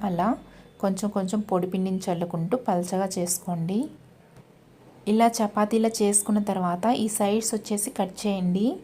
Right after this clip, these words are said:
మనకి రెక్టాంగులర్ షేప్‌లో రావాలి. మీరు ఇలా కట్ చేసుకునేటప్పుడు కొంచెం నైఫ్ కతుక్కుంటూ ఇబ్బందిగా ఉంటుంది కదా, అలాంటప్పుడు కొంచెం పొడి పిండిని చల్లుకుంటూ కట్ చేసుకోండి,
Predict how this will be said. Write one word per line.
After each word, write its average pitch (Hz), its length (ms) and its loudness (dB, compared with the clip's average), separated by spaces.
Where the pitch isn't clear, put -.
మనకి 208 280 0
రెక్టాంగులర్ 208 580 0
షేప్‌లో 196 320 0
రావాలి. 180 400 2
మీరు 226 220 4
ఇలా 226 120 4
కట్ 202 220 -2
చేసుకునేటప్పుడు 220 680 0
కొంచెం 220 220 0
నైఫ్ 196 300 -2
కతుక్కుంటూ 202 520 -2
ఇబ్బందిగా 202 420 0
ఉంటుంది 190 340 -2
కదా, 208 160 2
అలాంటప్పుడు 190 580 0
కొంచెం 220 240 0
పొడి 190 200 2
పిండిని 202 360 0
చల్లుకుంటూ 190 460 -2
కట్ 208 220 -4
చేసుకోండి, 180 560 -2